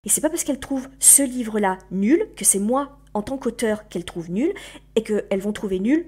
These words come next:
tous mes autres livres qui vont arriver. D'ailleurs, j'ai déjà souvent vu des, euh, euh, des blogueurs et des blogueuses, euh, vraiment assassiner un roman, pas y aller par, euh,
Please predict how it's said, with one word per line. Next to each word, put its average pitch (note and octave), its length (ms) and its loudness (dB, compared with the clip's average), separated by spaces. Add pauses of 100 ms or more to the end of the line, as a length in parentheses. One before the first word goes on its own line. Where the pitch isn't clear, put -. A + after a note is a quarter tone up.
tous C4+ 100 -6
mes A3 220 0
autres A#3+ 240 -6
livres C4+ 260 -4
qui - 140 -10
vont G#3+ 100 -2
arriver. A3 260 -2
D'ailleurs, F#3 340 -2 (280)
j'ai G3 140 -6
déjà F#3+ 220 -2
souvent G#3 300 -4
vu G3+ 180 -6
des, G3+ 160 0
euh, E3+ 100 2 (380)
euh, G3 100 -8
des F#3 140 -4
blogueurs F#3+ 420 0
et G3 100 -2
des F3+ 120 -4
blogueuses, F#3 480 -2
euh, F3+ 160 0 (160)
vraiment A3+ 300 0
assassiner A3+ 600 0
un F3 240 -4
roman, G3 300 -2
pas A3+ 140 -2
y A3 80 -2
aller A3 120 2
par, F#3 280 -4
euh, E3+ 120 -2